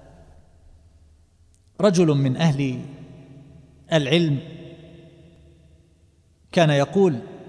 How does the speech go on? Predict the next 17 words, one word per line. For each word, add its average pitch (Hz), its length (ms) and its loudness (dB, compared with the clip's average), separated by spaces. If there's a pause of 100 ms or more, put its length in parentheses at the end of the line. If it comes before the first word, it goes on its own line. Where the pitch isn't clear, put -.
(240)
"إذا 151 200 4
غشيني 170 520 2
النعاس 151 840 0 (500)
في 147 200 -2
غير 175 360 4
وقت 185 260 0
نوم، 151 380 4 (1300)
وبئس 165 360 -2
الشيء 147 640 0 (360)
النوم 156 480 6
الفاضل 175 600 2
عن 147 140 0
الحاجة"، 123 460 -6 (1040)
يقول: 135 480 0 (680)
"فإذا 170 300 2
اعتراني 160 680 2
ذلك 185 560 -2